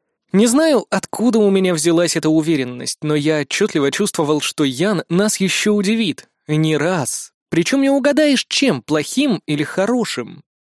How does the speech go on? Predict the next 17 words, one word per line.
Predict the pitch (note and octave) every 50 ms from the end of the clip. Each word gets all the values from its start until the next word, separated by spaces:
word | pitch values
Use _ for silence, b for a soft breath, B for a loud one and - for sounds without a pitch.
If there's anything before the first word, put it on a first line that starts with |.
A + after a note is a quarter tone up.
| _ -
«Лэд, | B3+ C4+ D4 C#4+ A#3 -
впереди | - - - G#3+ G#3 A3+ G#3 B3 C4
скала. | - - D4 C4 G#3+ G#3 G#3 - _ _ _ _ _ -
Целый | - - F#3 F3 F3+ A3 A#3+
гребень. | A3+ - A3+ G#3 G#3+ C4 B3 E3+ C#3+ - _ _ -
Поднимаемся | A3 G3+ A3+ A#3 A3+ A#3 A#3 A3+ G3 - A3+
наверх | A3 A#3+ D4 E4+ E4+ - - - -
или | G#3 A3+ G#3+ A#3+ A3
спускаемся?» | - - - - - - B3+ G#3+ E3 D3+ D3 - - D3 - _ _ _ _ _ _ _ -
Оторвала | E3+ D#3+ G#3 G3+ G3 G#3 G3+ F3+ C#3+
меня | C#3+ C#3+ C#3 C#3 C#3 C#3
от | C#3
диалога | C3 C#3+ D3+ D3+ D#3 E3+ F3 F3+ E3 D#3+ - - -
Энн. | D#3+ C#3 B2 A#2 A2+ G2+ - _ _ _ _ _ _ _ _ _ _ _ _ -
«Координаты | - A3 B3 C4 A#3 D4 D4 E4+ E4+ D4+
ведут | B3+ A#3 A3+ A#3 A#3 -
вниз. | G3 F3+ D#3+ D#3+ D3+ - -